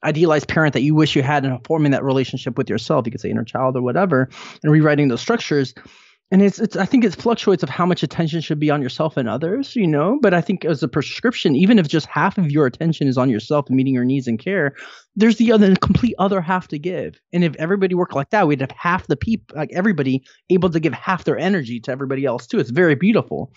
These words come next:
but it's always fluctuating. Sometimes your needs are so taken care of that you only need twenty to thirty percent of your attention on yourself because everything's fine. You have a lot of bandwidth. And other times there's crises, heartaches where you need seventy, eighty percent of your attention on yourself and you only have twenty percent bandwidth.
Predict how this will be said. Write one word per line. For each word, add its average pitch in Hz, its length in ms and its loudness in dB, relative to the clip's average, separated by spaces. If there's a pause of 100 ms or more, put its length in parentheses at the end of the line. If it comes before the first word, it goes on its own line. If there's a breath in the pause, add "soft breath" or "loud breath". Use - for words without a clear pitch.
(460 loud breath)
but 196 100 4
it's 202 160 4
always 294 220 0
fluctuating. 147 540 0
Sometimes 196 500 0
your 170 120 2
needs 175 380 4
are 143 60 2
so 180 320 -2
taken 175 260 -2
care 214 200 0
of 170 80 -2
that 160 180 -2
you 185 80 0
only 196 140 -2
need 202 180 0
twenty 156 260 -2
to 135 80 4
thirty 127 240 0
percent 131 300 -2
of 120 80 0
your 117 80 2
attention 113 340 -4
on 85 140 -4
yourself - 340 -6
because 123 360 -4
everything's 135 380 2
fine. 143 200 2
You 139 80 4
have 139 60 4
a 143 40 4
lot 151 140 4
of 156 80 -2
bandwidth. 180 400 2 (400 soft breath)
And 156 100 0
other 151 140 4
times 151 260 -2
there's 131 160 -6
crises, 143 800 -6
heartaches 147 460 -2
where 143 100 0
you 143 40 2
need 151 140 2
seventy, 160 420 0
eighty 202 120 4
percent 139 340 0
of 120 100 -2
your 120 100 2
attention 123 360 0
on 110 140 2
yourself 127 340 -2
and 143 100 2
you 156 80 -2
only 180 200 -2
have 127 100 -2
twenty 127 220 -4
percent - 340 -6
bandwidth. - 460 -4